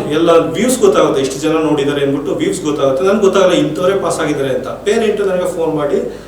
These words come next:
<laughs> ಥ್ಯಾಂಕ್ಸ್ ಹೇಳ್ತಾ ಇದ್ದಾರೆ. ಆಗ ನಾನು <laughs> ಖುಷಿ ಆಗ್ಬಿಟ್ಟು ಅವರು ಮಕ್ಳ ಕೈಲಿ ವಿಡಿಯೋ ಮಾಡಿ ಸೆಂಡ್ ಮಾಡ್ತಾರೆ ಅವ್ರಿಗೆ, "ಈ ಥರ ಆನ್‌ಲೈನ್ ಪಾಠ ಮಾಡಿ, ಆ, ನ-, ಆನ್‌ಲೈನ್ ಪಾಠ ಕೇಳಿ." ಎಲ್ಲೂ ಕೋಚಿಂಗ್ ಹೋಗ್ದಂತೆ, ಎಲ್ಲೂ ಕೋಚಿಂಗ್ ಹೋಗಿಲ್ಲ, ಮನೇಲೇ ಕೂತ್ಕೊಂಡು ಆನ್‌ಲೈನ್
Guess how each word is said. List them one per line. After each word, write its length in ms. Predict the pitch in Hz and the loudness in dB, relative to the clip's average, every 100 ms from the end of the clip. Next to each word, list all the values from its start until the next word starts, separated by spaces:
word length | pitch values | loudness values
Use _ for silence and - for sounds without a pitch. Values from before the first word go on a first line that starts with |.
| - - - - - | -18 -20 -20 -12 -8
<laughs> 680 | - 196 151 - - - - | 0 2 2 -2 -10 -10 2
ಥ್ಯಾಂಕ್ಸ್ 300 | 185 226 202 | 4 4 4
ಹೇಳ್ತಾ 240 | 175 - | 2 4
ಇದ್ದಾರೆ. 200 | 139 131 | 2 2
ಆಗ 380 | 131 139 185 214 | 0 2 4 4
ನಾನು 300 | 220 190 196 285 208 170 139 - - - - - - | 4 4 6 6 6 4 2 0 -6 -14 -16 -16 -10
<laughs> 580 | 151 214 185 170 170 - | 0 4 4 2 0 0
ಖುಷಿ 280 | 208 233 | 0 4
ಆಗ್ಬಿಟ್ಟು 460 | 208 190 170 170 165 - - - - - - - | 6 6 4 0 4 6 6 4 2 -4 -12 -4
ಅವರು 540 | 147 147 147 135 - 156 | 2 4 4 2 0 0
ಮಕ್ಳ 320 | 160 170 202 | 2 4 6
ಕೈಲಿ 220 | 196 214 | 6 4
ವಿಡಿಯೋ 260 | 180 175 180 | 4 2 4
ಮಾಡಿ 180 | 175 170 | 4 4
ಸೆಂಡ್ 200 | 170 190 | 4 4
ಮಾಡ್ತಾರೆ 320 | 165 139 123 | 2 2 2
ಅವ್ರಿಗೆ, 200 | 120 127 | 0 -2
"ಈ 100 | 135 | -2
ಥರ 120 | 139 135 131 127 | 0 0 -2 -2
ಆನ್‌ಲೈನ್ 360 | 135 143 147 143 | -2 0 -2 -2
ಪಾಠ 160 | 147 139 | -2 0
ಮಾಡಿ, 680 | 139 131 131 190 151 123 - - - - | 0 0 2 2 2 -2 -6 -12 -16 -12
ಆ, 320 | 139 139 139 143 | -4 -2 0 0
ನ-, 260 | 139 127 123 | -2 -2 0
ಆನ್‌ಲೈನ್ 400 | 147 165 180 - | 2 2 2 2
ಪಾಠ 160 | - | 0
ಕೇಳಿ." 400 | 170 - 156 - | 0 2 2 2
ಎಲ್ಲೂ 220 | 143 220 190 | 0 2 2
ಕೋಚಿಂಗ್ 300 | 190 226 202 | 2 2 2
ಹೋಗ್ದಂತೆ, 360 | 175 170 151 | 4 2 2
ಎಲ್ಲೂ 360 | 123 123 165 190 | -2 -2 0 2
ಕೋಚಿಂಗ್ 360 | 185 170 165 | 0 -2 0
ಹೋಗಿಲ್ಲ, 280 | 156 165 151 | 2 2 2
ಮನೇಲೇ 520 | 139 127 139 170 180 | 0 -2 -2 -2 -2
ಕೂತ್ಕೊಂಡು 360 | 165 - 180 185 | -2 -6 -4 -2
ಆನ್‌ಲೈನ್ 500 | 139 147 165 214 226 | 0 0 0 0 -2